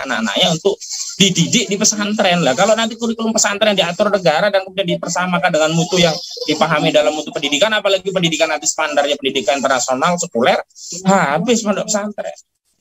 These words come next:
Terus di mana kekuatan kita untuk menjaga akidah umat, menjaga pemahaman umat tentang Islam, menjaga agar ada generasi yang melanjutkan terah, eh, terah pendidikan pondok pesantren? Ingat loh, menurut saya pondok pesantren punya gengsi tersendiri. Jangan mau kemudian gengsi tersendiri tadi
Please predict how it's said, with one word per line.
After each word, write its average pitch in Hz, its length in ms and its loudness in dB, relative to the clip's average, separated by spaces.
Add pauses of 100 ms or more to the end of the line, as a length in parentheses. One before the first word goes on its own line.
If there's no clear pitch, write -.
(120)
Terus 208 160 2
di 180 160 6
mana 233 240 2
kekuatan 196 400 0
kita 185 320 -2
untuk 175 80 -6
menjaga 143 560 2
akidah 139 320 -6
umat, 135 160 -6
menjaga 135 480 2
pemahaman 131 480 -4
umat 131 160 -2
tentang 117 160 -2
Islam, 120 320 2
menjaga 147 400 4 (240)
agar 151 320 2
ada 143 80 0
generasi 131 400 2
yang 170 80 0
melanjutkan 135 560 2 (640)
terah, 185 240 4 (320)
eh, 127 240 2
terah 175 240 2
pendidikan 147 560 0
pondok 131 320 0
pesantren? 135 480 -2 (240)
Ingat 202 240 4
loh, 208 80 6
menurut 208 160 0
saya 214 240 2
pondok 208 240 2
pesantren 208 320 0
punya 208 240 0
gengsi 175 320 2
tersendiri. 180 560 -2 (400)
Jangan 160 320 2
mau 175 320 2
kemudian 175 400 0
gengsi 147 320 -2
tersendiri 147 400 -4
tadi 165 400 2